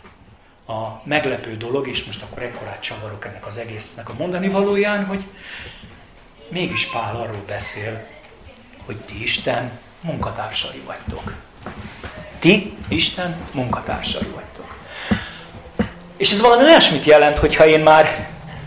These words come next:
eljutottam arra a pillanatra, és eljutottam arra a felismerésre, hogy nem én akarok cselekedni, akkor is, ha helyzet van az életemben, akkor az Isten azt mondja, hogy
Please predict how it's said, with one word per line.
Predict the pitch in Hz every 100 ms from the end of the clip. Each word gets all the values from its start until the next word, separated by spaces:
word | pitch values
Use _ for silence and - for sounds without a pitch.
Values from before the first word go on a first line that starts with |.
| - - - -
eljutottam | - 247 220 156 139 135 131
arra | 139 131 120
a | -
pillanatra, | - 120 113 107 - 139 - - -
és | -
eljutottam | - 277 277 151 147
arra | 151 143
a | 127
felismerésre, | - 139 123 - 117 110 98 - 101 - - -
hogy | 139
nem | 196 254 202
én | 247 240 123 -
akarok | 151 151 - 196 160 - - - - - -
cselekedni, | - 143 135 117 113 101 113
akkor | - - 143
is, | 127
ha | -
helyzet | 123 135 123 110
van | 117
az | 113 120
életemben, | 110 101 117 113 123 - - - -
akkor | 156 160
az | 156
Isten | 196 - 185 196
azt | 202 -
mondja, | 143 139 131 139 180 - - - - - - -
hogy | -